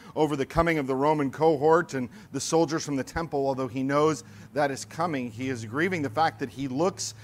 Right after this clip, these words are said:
into the cup that the Father has given him to drink, and he knows exactly what's coming. Uh, physical pain,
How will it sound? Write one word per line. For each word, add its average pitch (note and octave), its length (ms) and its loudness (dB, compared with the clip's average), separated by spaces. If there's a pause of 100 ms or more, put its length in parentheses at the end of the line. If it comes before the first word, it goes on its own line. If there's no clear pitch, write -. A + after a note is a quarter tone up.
(160)
into F3+ 220 0
the D3 100 0
cup - 340 -2
that C3 140 -8
the B2+ 80 -10
Father D#3 380 -2
has C#3 100 -6
given D3+ 280 -4
him C#3 100 -4
to B2+ 100 -8
drink, B2+ 380 -4 (260)
and C3 80 -4
he C#3 80 0
knows C#3 260 0
exactly B2+ 440 -2
what's A#2 180 -6
coming. G2+ 340 -12 (840)
Uh, A#2+ 180 -8 (400)
physical D#3+ 440 -2
pain, C3+ 500 -4